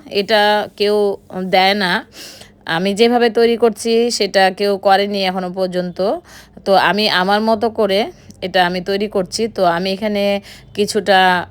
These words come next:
উম, চকলেট গ্রেট করে রেখেছি, সেটাই দিয়ে দিচ্ছি। তো এটা যেন খেতে, আহ, ভালো লাগে, আর উপরে তো একটা চকলেটের পুরো একদম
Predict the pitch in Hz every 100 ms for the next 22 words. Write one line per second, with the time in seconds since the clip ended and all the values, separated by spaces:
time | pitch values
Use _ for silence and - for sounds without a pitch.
0 | - 180 170 165 165 180 180 196 180 180
1 | - - 185 175 180 180 - 190 180 175
2 | 185 185 - 247 240 185 185 185 180 214
3 | 226 214 - 185 226 349 - - - -
4 | - 214 208 196 196 220 214 226 226 -
5 | 220 208 202 233 339 - - 175 170 165
6 | 165 170 180 190 202 190 180 170 190 185
7 | 185 190 226 214 214 214 208 202 202 190
8 | 196 185 208 196 185 175 185 175